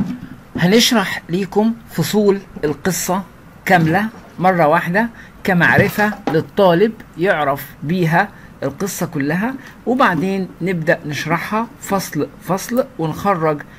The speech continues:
أهم الكلمات وأهم الدروس المستفادة من القصة. وبعدين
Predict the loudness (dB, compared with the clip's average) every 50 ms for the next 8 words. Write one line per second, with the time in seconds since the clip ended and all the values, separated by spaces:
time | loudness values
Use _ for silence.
0 | -20 -12 -8 -4 0 0 2 2 2 0 0 -2 -4 -6 -8 -10 -10 -8 -4 -2
1 | -2 0 0 0 2 0 0 0 -4 -10 -8 -4 -4 -2 -2 0 0 0 0 0
2 | 0 -2 -4 -4 -8 -6 -4 -2 0 2 2 0 -2 -4 -8 -6 -4 -4 -4 -6
3 | -6 -4 -2 0 0 2 2 0 -2 -4 -8 -12 -10 -8 -8 -6 -2 0 4 4
4 | 4 4 2 2 0 -2 -2 0 2 2 2 2 0 -2 -10 -10 -10 -10 -10 -14
5 | -20 -20 -20 -20 -12 -2 4 8 10 10 10 10 8 4 -4 -4 0 2 2 4
6 | 4 4 4 4 6 6 4